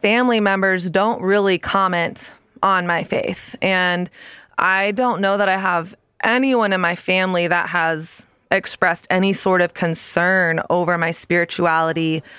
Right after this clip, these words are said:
where I am or where I am not in my faith, in my Christianity. So that has been actually helpful. It doesn't mean that maybe some of them don't think that, but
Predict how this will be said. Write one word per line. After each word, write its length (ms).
where 240
I 220
am 380
or 200
where 260
I 60
am 280
not 400
in 440
my 180
faith, 460
in 120
my 120
Christianity. 920
So 520
that 320
has 260
been 280
actually 360
helpful. 480
It 160
doesn't 320
mean 280
that 320
maybe 260
some 240
of 80
them 240
don't 360
think 320
that, 360
but 300